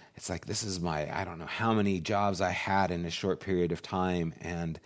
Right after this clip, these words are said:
I went to work in the lumber yard, and I was just moving lumber. I went from being an engineer, uh, for fire sprinklers, and then I'm working in a lumber yard.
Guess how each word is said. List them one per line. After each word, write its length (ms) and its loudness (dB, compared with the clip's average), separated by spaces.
I 80 -4
went 240 0
to 120 -2
work 280 2
in 100 0
the 80 0
lumber 340 2
yard, 440 4
and 160 -6
I 260 -4
was 160 -4
just 240 -6
moving 420 0
lumber. 460 0
I 40 -10
went 220 -6
from 240 -2
being 220 0
an 100 -2
engineer, 880 2
uh, 160 -2
for 160 -6
fire 360 6
sprinklers, 680 0
and 140 -4
then 80 -4
I'm 180 -2
working 340 -2
in 120 -4
a 80 -4
lumber 380 -4
yard. 460 2